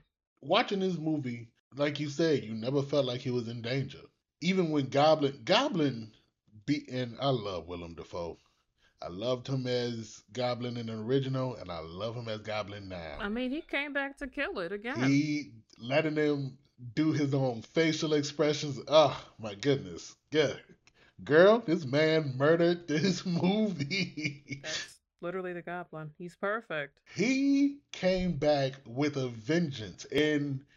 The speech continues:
Speaker 1: even the fight between him and Peter, like, Goblin went all out.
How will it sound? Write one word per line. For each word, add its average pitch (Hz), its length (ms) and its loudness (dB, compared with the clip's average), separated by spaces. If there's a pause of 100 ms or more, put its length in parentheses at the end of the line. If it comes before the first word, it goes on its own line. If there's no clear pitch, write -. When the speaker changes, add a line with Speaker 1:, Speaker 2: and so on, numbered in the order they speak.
(220)
Speaker 1:
even 247 280 0
the 165 120 4
fight 156 360 2
between 135 380 0
him 135 300 -2
and 110 160 -6
Peter, 120 440 -4 (640)
like, 139 320 4 (560)
Goblin 254 380 4
went 147 140 4
all 127 220 4
out. 101 280 0